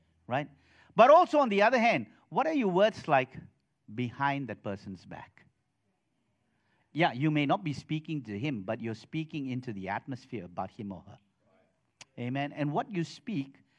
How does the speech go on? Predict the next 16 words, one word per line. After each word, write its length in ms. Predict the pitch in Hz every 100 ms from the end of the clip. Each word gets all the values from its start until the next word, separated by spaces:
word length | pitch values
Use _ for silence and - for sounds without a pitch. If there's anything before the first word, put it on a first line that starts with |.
| _ _
you 320 | 135 151 185
are 200 | 160 135 131
actually 340 | 156 - 185
embracing 800 | 139 123 101 107 135 - 143 127 98
that 160 | 82 _
thought, 240 | 123 101 _ _ _ _ _ _ _ _ _ _ -
right? 180 | 151
What 260 | 139 180 214
we 220 | 170 262
begin 280 | 247 190 214
to 140 | 156
speak, 320 | 131 - 165 - - -
we 160 | 202
embrace 480 | 226 143 127 170 -
that 160 | 131 107 -
thought. 260 | 110 -